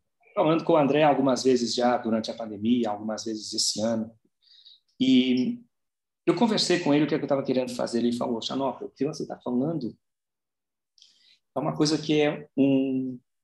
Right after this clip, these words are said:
tem um, tem um, tem um, uma designação em inglês que a gente pode traduzir pra português, mas é assim, uma coisa que é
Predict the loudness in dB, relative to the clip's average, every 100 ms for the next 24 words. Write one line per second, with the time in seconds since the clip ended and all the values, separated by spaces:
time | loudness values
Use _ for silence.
0 | _ _ _ _ _ _ _ -20 -20 -8
1 | 0 2 2 0 -4 -2 -2 -4 -4 -2
2 | -2 -4 -6 -6 -4 -2 -4 -4 -2 0
3 | 2 2 2 2 2 2 0 0 2 2
4 | 2 -2 -8 -8 -8 -8 -8 -8 -10 -10
5 | -16 -18 -12 -8 -6 -4 -4 -4 -4 -6
6 | -4 -6 -6 -4 -4 -4 -6